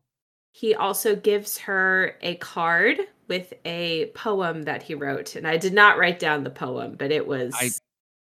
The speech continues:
Speaker 2: it was
Speaker 1: it was
Speaker 2: rough.
Speaker 1: deep.
Speaker 2: It was rough stuff. It was.
Speaker 1: <laughs> And we hear it twice in this episode.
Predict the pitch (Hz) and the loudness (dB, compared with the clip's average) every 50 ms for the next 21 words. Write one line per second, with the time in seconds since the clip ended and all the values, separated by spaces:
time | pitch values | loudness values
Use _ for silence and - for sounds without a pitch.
0 | _ - 123 117 104 104 98 156 143 151 151 - 175 147 104 - - - - - | _ -4 -4 -4 -4 -4 -4 -4 -4 -4 -4 -4 -4 -2 -2 -4 -6 -10 -20 -20
1 | _ _ _ - - 117 113 90 110 101 101 104 92 - - - - 87 - - | _ _ _ -10 -8 -8 -8 -8 -10 -10 -8 -8 -8 -10 -10 -12 -12 -10 -10 -12
2 | - - - _ _ - 113 107 98 87 73 76 - - - - 131 _ _ _ | -14 -20 -20 _ _ -12 -10 -8 -8 -8 -10 -10 -14 -16 -20 -20 -20 _ _ _
3 | _ _ - - - - _ - - - - - - 233 220 226 247 269 254 247 | _ _ -14 -14 -14 -14 _ -20 -20 -20 -2 4 6 8 8 8 10 10 10 8
4 | 214 - - 226 208 202 170 143 - - - - - 170 190 180 175 175 175 156 | 8 6 4 6 8 8 8 6 4 0 -6 -8 -6 -6 -4 -4 -6 -6 -8 -8
5 | - 147 156 - 107 123 110 104 165 | -8 -10 -8 -8 -8 -8 -8 -10 -10